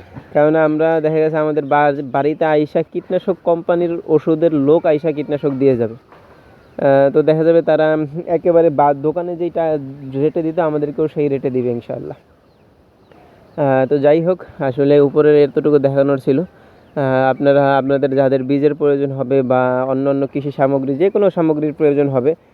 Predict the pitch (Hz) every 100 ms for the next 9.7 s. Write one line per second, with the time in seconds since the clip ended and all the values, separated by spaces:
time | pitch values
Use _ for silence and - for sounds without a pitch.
0 | _ 139 147 147 165 156 160 156 160 151
1 | 160 147 147 175 160 156 160 160 175 180
2 | 160 160 160 139 147 151 147 147 147 151
3 | 151 160 185 139 147 143 147 147 143 151
4 | - 175 165 156 151 147 143 156 156 147
5 | 147 151 156 156 156 151 170 160 151 139
6 | 143 127 123 123 120 135 - _ _ _
7 | _ _ _ _ _ _ 131 127 127 123
8 | 135 139 160 170 185 - - 139 127 123
9 | 131 131 127 131 135 131 131